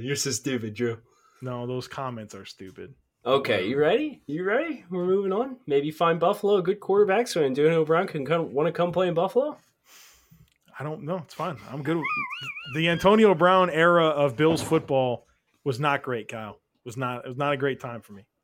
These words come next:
Speaker 2: Lost
Speaker 1: Buffalo
Speaker 2: a lot of
Speaker 1: Br-
Speaker 2: sleep.
Speaker 1: Uh, Buffalo Bill great Antonio Brown now with the Raiders. Sad, sad times, but the show must go on, and we're gonna talk about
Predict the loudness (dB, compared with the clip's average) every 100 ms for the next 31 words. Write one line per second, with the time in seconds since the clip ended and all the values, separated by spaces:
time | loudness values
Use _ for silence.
0 | _ _ _ _ _ 0 0 2 4 4
1 | 2 -2 -4 -8 _ _ _ _ _ -20
2 | -20 _ _ -14 -12 -4 0 0 4 2
3 | 4 2 2 0 -2 -4 -6 -6 -6 -6
4 | -6 -6 -6 -6 -8 -10 -10 -10 -12 -14
5 | -18 -20 _ _ _ -10 -6 -6 -8 -14
6 | -2 2 2 2 0 0 -4 2 2 0
7 | _ _ -8 -6 -2 0 4 4 6 4
8 | 4 4 6 6 6 4 2 0 0 2
9 | 2 2 0 0 -2